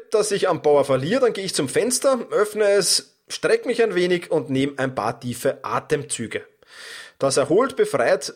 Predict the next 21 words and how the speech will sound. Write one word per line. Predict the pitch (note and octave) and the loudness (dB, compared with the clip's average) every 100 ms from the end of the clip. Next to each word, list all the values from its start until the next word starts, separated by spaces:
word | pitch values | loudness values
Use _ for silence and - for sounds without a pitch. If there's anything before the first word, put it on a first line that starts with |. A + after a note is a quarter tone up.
| - | -2
und | G#3+ A3+ | -2 -2
sorgt | - - C#3 C#3+ - | -4 0 2 0 -2
für | - C3+ | -2 0
Regeneration | B2+ B2+ A#2 A2 - C3 E3 | 2 2 2 0 0 2 2
und | D3 | 0
ist | C3+ B2 | -2 -2
wirklich | C3 D3+ - | -4 -4 -2
sehr, | - B2 | 0 0
sehr | B2+ | 0
empfehlenswert. | A2+ G2+ D3 G3+ G3 G3+ - - - - | -2 -2 -2 0 0 -2 -4 -20 -20 -16
Gehört | - B2 F#3 G#3+ | -6 0 2 2
zu | G#3 | 0
diesen | F#3 C3+ A#2 | 0 -2 -4
Mini- | G#2 D3+ G3+ A3 | -2 -2 2 4
oder | F3 B2+ | 4 2
Mikropausen | A#2+ G#3 A#3 A3+ G3+ G3+ G3+ | 0 0 2 2 4 2 0
natürlich, | G3+ G3 F#3+ G3+ G#3 - - - _ | -2 0 0 0 -2 -10 -20 -20 _
aber, | - C#3 E3+ E3 F3 - - - | -4 0 2 0 -2 -20 -20 -8
ähm, | C#3+ C3+ C#3 C3 | -2 0 0 -4
ja, | A#2+ - - - | -4 -4 -6 -2
hocheffektiv, | E3 G3+ D3 D3+ D#3 - - E3 E3+ - | 0 2 2 2 2 -4 -4 -4 -2 -4